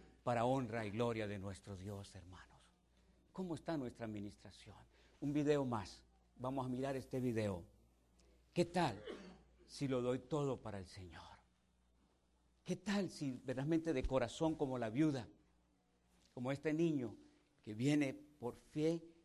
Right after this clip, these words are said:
y da lo que tiene en su bolsa para la obra de Dios y cómo también hace bienes a otra persona. Dios quiere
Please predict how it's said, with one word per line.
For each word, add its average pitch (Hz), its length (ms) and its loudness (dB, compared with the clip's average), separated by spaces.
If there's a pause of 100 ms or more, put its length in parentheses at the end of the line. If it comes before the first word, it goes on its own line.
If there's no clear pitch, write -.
(360)
y 127 100 -4
da 147 340 2 (460)
lo 123 140 -8
que 123 120 -6
tiene 139 240 -2
en 143 80 -4
su 143 200 -6
bolsa 202 480 2 (240)
para 120 220 4
la 120 120 0
obra 170 320 4
de 139 140 0
Dios 220 320 4 (220)
y 143 120 -4
cómo 165 320 4
también 170 460 4
hace 151 300 4
bienes 156 460 2
a 117 60 -2
otra 120 280 -2
persona. - 600 -12 (800)
Dios 196 260 4
quiere 160 420 2